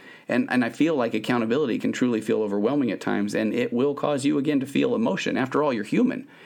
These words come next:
You will most likely have to sit with a little bit of those primary emotions at times, but remember that sitting with the primary emotion, that emotion is gonna pass, and you're gonna go on to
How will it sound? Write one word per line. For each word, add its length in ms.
You 200
will 220
most 240
likely 240
have 120
to 60
sit 380
with 160
a 20
little 200
bit 100
of 60
those 180
primary 420
emotions 460
at 100
times, 420
but 240
remember 500
that 160
sitting 260
with 100
the 60
primary 340
emotion, 420
that 120
emotion 340
is 80
gonna 140
pass, 380
and 80
you're 100
gonna 120
go 180
on 260
to 340